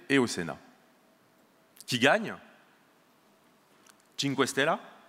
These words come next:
Cinq Étoiles, et la Ligue. Autant dire, euh, une sorte de Mélenchon rigolard un peu moins gauchiste, d'un côté,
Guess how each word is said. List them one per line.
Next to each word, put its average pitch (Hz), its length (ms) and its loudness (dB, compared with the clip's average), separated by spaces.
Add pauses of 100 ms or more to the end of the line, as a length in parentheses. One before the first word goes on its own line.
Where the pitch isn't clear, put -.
Cinq 117 240 -4
Étoiles, 180 440 0 (680)
et 220 80 8
la 180 100 6
Ligue. 95 260 -10 (1300)
Autant 139 300 4
dire, 139 280 6
euh, 92 1040 2 (580)
une 113 120 -2
sorte 110 360 -2
de 120 100 4
Mélenchon 147 920 0
rigolard 131 800 4
un 123 60 0
peu 123 100 -4
moins 117 240 0
gauchiste, 135 560 -2
d'un 110 160 0
côté, 139 420 -2